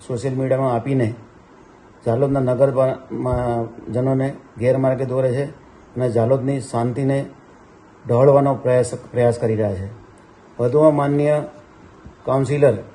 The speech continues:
એસ બી આઈ ટેન્ડર પ્રક્રિયામાં નિષ્ફળ થયેલ અને આ એસ બી આઈ ટેન્ડર અમને મંજૂર થયેલ અને બેંક અમારા બિલ્ડિંગમાં આવી રહેલ હોવાથી તેઓ બદલાની ભાવના રાખી પોતાની સત્તાનો ઉપયોગ કરીને મને માનસિક ત્રાસ આપે છે.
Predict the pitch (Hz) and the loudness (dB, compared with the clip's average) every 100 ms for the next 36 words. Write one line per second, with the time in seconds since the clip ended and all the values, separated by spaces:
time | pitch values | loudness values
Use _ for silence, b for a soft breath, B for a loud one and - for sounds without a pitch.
0 | - 117 123 123 143 139 135 139 117 120 | -10 -6 0 2 2 2 0 0 0 -4
1 | 131 139 135 123 117 139 143 139 - - | 0 0 0 -2 -2 2 2 0 -10 -20
2 | - 127 135 143 - - - - - - | -12 2 4 2 -2 -20 -20 -20 -20 -10
3 | 120 120 127 139 139 120 139 139 135 131 | -4 0 4 4 2 0 2 4 2 -6
4 | - - 127 131 127 123 - - - - | -16 -6 -2 0 0 0 -6 -20 -20 -20
5 | - - - - 127 131 151 135 127 117 | -20 -20 -20 -12 -4 2 2 2 -2 -4
6 | 110 117 123 - 120 120 135 135 135 139 | -4 -4 -6 -10 -8 -4 -2 0 0 0
7 | 123 127 131 131 123 131 131 127 120 139 | 0 -4 -2 0 0 2 2 2 2 2
8 | - 113 113 - - - - 123 120 120 | 0 -6 -10 -20 -20 -16 -4 0 0 2
9 | 143 147 127 127 131 127 120 110 107 - | 2 4 2 2 2 2 0 -4 -8 -14
10 | - - - - 120 151 151 131 131 139 | -20 -20 -12 -6 0 2 2 0 -2 0
11 | 131 131 135 - - - - - - - | 0 -2 -6 -12 -20 -20 -20 -20 -20 -10
12 | 147 151 151 170 165 147 135 120 101 98 | -4 -2 2 2 4 2 4 2 0 -6
13 | - - - - - 123 127 123 120 151 | -14 -20 -20 -12 -4 -2 0 -2 -2 -4
14 | - 123 120 113 104 104 | -2 0 2 0 -2 -2